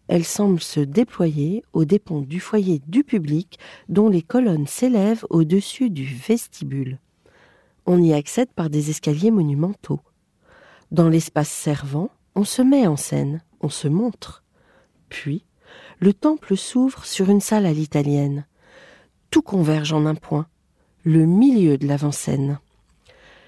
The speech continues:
Les points de vue sont démultipliés et convergent. Là, les spectateurs du parterre sont assis sur des bancs. C'est une véritable innovation.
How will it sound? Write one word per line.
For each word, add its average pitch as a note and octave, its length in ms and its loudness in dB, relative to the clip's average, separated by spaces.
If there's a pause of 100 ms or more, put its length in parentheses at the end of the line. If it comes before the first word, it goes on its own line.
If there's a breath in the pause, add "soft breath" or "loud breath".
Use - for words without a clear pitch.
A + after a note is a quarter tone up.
(160 soft breath)
Les F3+ 180 6
points C#4 240 2
de C4+ 100 2
vue C#4+ 200 2
sont D#3+ 240 -2
démultipliés A#3+ 1080 2 (220)
et D#3 80 0
convergent. C#3+ 720 -4 (600)
Là, D3+ 380 0 (460 soft breath)
les F3 100 4
spectateurs F3 840 -2
du G3+ 200 0
parterre D#3+ 580 -4
sont E3 240 -4
assis G#3+ 260 0
sur D#3 220 -4
des C#3+ 180 0
bancs. C#3+ 380 -4 (720 soft breath)
C'est - 260 -2
une C4 160 6
véritable A#3+ 600 2
innovation. D3 680 0